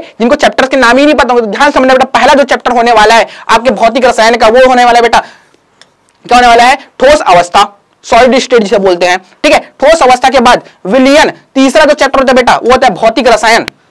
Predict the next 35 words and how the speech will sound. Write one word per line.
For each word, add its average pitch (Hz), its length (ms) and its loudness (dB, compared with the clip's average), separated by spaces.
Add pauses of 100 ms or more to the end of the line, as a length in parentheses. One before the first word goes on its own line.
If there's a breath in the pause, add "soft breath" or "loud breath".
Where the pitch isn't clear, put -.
(140)
चौथा 226 340 2
जो 269 80 2
chapter 226 280 -2
होता 214 120 -2
है 214 40 0
बेटा 214 180 0
वो - 240 -4
होता 240 140 2
है 220 60 0
रासायनिक 247 460 0
बल 196 200 0
गतिकी। 190 300 -2
क्या 208 120 0
होता 226 120 0
है 233 40 0
बेटा? 247 220 0
रासायनिक 220 720 0 (300 soft breath)
बल 277 240 0
गतिकी। 233 360 -2
और 233 160 -2 (120)
पांचवा 269 360 -2
वाला 277 140 2
जो 254 120 2
chapter 214 260 -4
होता 214 100 -4
है - 20 -10
बेटा 214 180 -4
surface 240 440 0
chemistry, 208 280 -6
जिसे 202 120 -10
हम 214 100 -6
बोलते 190 240 -4
हैं 214 80 -4
सतह 254 280 -6
रसायन। 165 440 -2